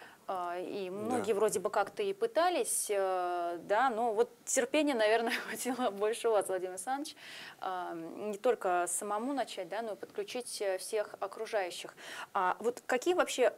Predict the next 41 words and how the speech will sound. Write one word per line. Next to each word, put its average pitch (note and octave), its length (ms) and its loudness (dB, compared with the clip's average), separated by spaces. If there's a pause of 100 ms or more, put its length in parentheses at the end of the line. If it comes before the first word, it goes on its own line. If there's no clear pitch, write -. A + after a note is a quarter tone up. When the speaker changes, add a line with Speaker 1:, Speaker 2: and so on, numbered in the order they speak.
Speaker 1:
перспективы E4 600 2
у A3+ 40 6
этого B3+ 260 2
места? A#3 560 -2
Оно G#3+ 300 2
уже D4 240 4
имеет F4 320 4
все - 400 0
шансы C4+ 420 2
стать, A3+ 420 2
а, G3 300 4
каким-то G#3+ 340 -4
туристическим A3 600 -2
объектом. G#3 460 0 (260)
Оно A3+ 160 -2
вроде D#4+ 180 4
бы E4 140 4
и - 20 4
на E4 100 2
каких-то D#4+ 360 -2
картах - 340 -6
появилось, F#3 460 0
если F3+ 160 -8
я F3+ 60 -6
не F3 80 -6
ошибаюсь. E3+ 580 -6
Правильно, D4+ 240 -4
Владимир E3+ 80 -10
Александрович? D#3 340 -6
Speaker 2:
Да, F#3 320 8 (100)
появилось. D#3 760 2
Я C3+ 140 2
смотрю, C3+ 600 0
уже A#2+ 320 0
есть, A2+ 500 0
э, A2+ 320 -2 (340)
на A2+ 160 -8
карте A#2+ 460 -4
два A2 580 -6 (440)
гис, C3+ 560 0
э, A2 480 -8